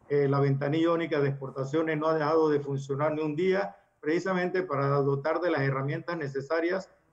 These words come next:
al exportador para que pueda seguir co-, continuar haciendo los trámites de exportación. O sea, las herramientas están, eh, el ministerio está haciendo, eh, la labor de poder, eh, acercarse al,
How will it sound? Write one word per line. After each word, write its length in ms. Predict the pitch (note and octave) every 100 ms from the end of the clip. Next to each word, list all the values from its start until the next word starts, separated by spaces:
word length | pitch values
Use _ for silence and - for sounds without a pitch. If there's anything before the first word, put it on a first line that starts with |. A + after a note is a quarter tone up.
| _ -
al 140 | D#3
exportador 720 | F3 - F#3+ F3 E3+ F#3 G3+ - _ -
para 240 | D3+ C#3+
que 80 | C#3
pueda 300 | - E3+ E3+
seguir 320 | C#3+ D#3 D#3+
co-, 160 | E3 - _ _ -
continuar 440 | F3 D#3+ D3+ D#3 D#3+
haciendo 320 | D3+ D#3 D3+
los 180 | C#3 -
trámites 340 | D#3 D3 C#3
de 80 | C#3
exportación. 480 | C3+ B2 _ - - _ _ _ _
O 60 |
sea, 220 | - D3 -
las 160 | D3+
herramientas 520 | C#3+ C#3+ F3 G3 F#3+ D#3
están, 540 | D3+ G#3 G#3+ A3 - _ _ -
eh, 340 | C#3+ C#3+ D3 -
el 100 | C#3+
ministerio 460 | D3 C#3 D3 F3
está 180 | D#3+ E3+
haciendo, 600 | D3+ E3+ D#3+ D#3+ E3 - -
eh, 500 | C#3 C#3 C#3 C#3 - _ _ _ _
la 140 | C#3+ C#3
labor 520 | C#3 E3+ G3 G3+ - _ _ -
de 100 | C#3+
poder, 460 | C#3+ D3 E3+ F#3 -
eh, 520 | D3 C#3+ C#3+ C#3+ C#3
acercarse 680 | C#3+ C#3 C3 - G3 - F3
al, 220 | C#3+